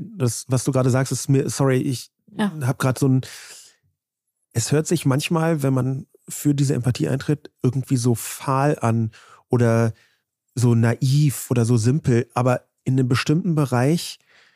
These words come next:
Speaker 1: muss einem das egal sein,
Speaker 2: Mhm.
Speaker 1: dass es sich kitschig anhört. In, we-, wenn man versuchen möchte, der Welt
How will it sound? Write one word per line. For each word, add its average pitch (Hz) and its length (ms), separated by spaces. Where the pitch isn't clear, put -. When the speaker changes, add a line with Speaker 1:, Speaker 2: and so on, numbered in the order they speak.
Speaker 1:
muss 131 400
einem 139 300
das 127 260
egal 143 480
sein, 107 500
Speaker 2:
Mhm. 190 260
Speaker 1:
dass 127 200
es 151 160
sich - 300
kitschig 202 460
anhört. 104 580
In, 127 180
we-, 139 320
wenn 151 180
man 190 200
versuchen 175 580
möchte, 175 380
der 151 240
Welt 160 460